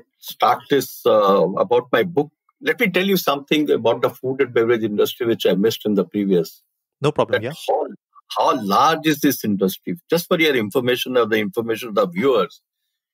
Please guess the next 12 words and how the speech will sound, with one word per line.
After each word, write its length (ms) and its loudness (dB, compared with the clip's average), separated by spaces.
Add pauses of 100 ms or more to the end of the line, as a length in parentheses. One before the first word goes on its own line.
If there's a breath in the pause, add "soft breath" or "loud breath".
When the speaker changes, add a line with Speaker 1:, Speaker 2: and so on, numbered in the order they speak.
(400)
Speaker 1:
it 120 -4
is 160 0
twenty-seven 1040 -2
times 500 -2 (320)
bigger 260 0
than 240 0
the 100 0
film 340 -2
industry, 540 -6
Bollywood 380 0
industry. 540 -12 (380)
Speaker 2:
Hmm. 220 -10